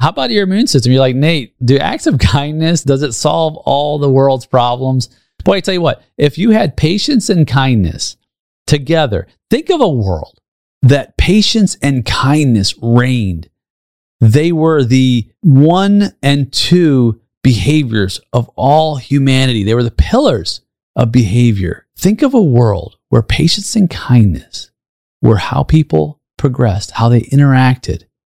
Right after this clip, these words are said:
What would that world look like? What would that world be like? That would be a beautiful world, a world full of joy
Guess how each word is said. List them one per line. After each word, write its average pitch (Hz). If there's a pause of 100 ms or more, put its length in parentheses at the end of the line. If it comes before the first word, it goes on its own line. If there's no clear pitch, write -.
(280)
What 156
would 185
that 160
world 135
look 160
like? 131 (600)
What 165
would 175
that 151
world 135 (100)
be 160
like? 113 (500)
That -
would 143
be 139
a 117
beautiful 123
world, 110 (120)
a 131
world 135
full 135
of 104
joy 113